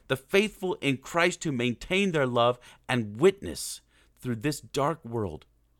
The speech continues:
will eat of that life-giving fruit once again. And if that's so, what do we have to fear from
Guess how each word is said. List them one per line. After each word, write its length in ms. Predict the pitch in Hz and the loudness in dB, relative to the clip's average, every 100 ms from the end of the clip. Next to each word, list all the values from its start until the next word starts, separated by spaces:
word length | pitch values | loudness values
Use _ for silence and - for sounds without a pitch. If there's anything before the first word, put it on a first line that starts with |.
| _ _ - | _ _ -6
will 220 | 117 - | -6 -6
eat 280 | 160 135 - - | -10 -10 -12 -8
of 140 | 117 | -4
that 220 | 104 104 98 | -2 -4 -6
life-giving 680 | 117 147 127 139 131 120 | -6 -6 -6 -6 -2 -2
fruit 400 | - - 107 90 - | -6 -8 -6 -6 -8
once 240 | 95 - | -10 -8
again. 400 | 87 90 80 - - _ _ _ _ _ _ _ _ _ _ _ _ _ - | -10 -10 -10 -12 -18 _ _ _ _ _ _ _ _ _ _ _ _ _ -6
And 140 | 147 | -4
if 160 | 143 - | -4 -2
that's 320 | 170 175 - | -2 -2 -2
so, 500 | - - 104 82 67 - _ _ _ _ _ _ _ | -6 0 0 0 -6 -12 _ _ _ _ _ _ _
what 300 | 120 165 170 | -4 -4 -2
do 80 | 151 | -6
we 160 | 135 123 | -6 -4
have 260 | 113 113 | -4 -6
to 100 | 107 | -8
fear 420 | - - 104 78 | -16 -8 -6 -4
from 260 | 69 101 | -6 -10